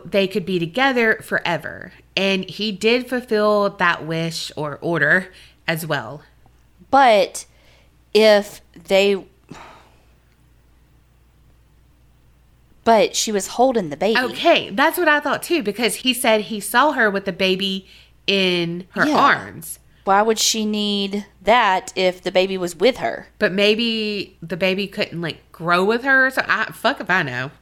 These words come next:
Speaker 2: Okay, weird.
Speaker 1: Yeah, yeah, yeah. Now, sometime after Lydia's death, like, we're back to Lydia had given birth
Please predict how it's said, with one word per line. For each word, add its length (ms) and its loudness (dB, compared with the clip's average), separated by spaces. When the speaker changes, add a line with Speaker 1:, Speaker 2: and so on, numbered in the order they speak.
Speaker 2:
Okay, 180 -20
weird. 360 -18
Speaker 1:
Yeah, 160 -6
yeah, 140 -4
yeah. 160 -10
Now, 380 0
sometime 680 -2
after 480 -2
Lydia's 520 -2
death, 340 -12
like, 160 0
we're 120 4
back 280 0
to 240 -2
Lydia 260 0
had 180 -4
given 300 -2
birth 420 2